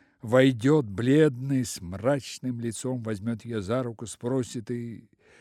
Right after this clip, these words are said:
и тогда, что же будет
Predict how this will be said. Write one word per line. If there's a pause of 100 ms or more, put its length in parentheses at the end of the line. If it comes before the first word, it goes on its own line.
(680)
и
тогда, (1700)
что
же
будет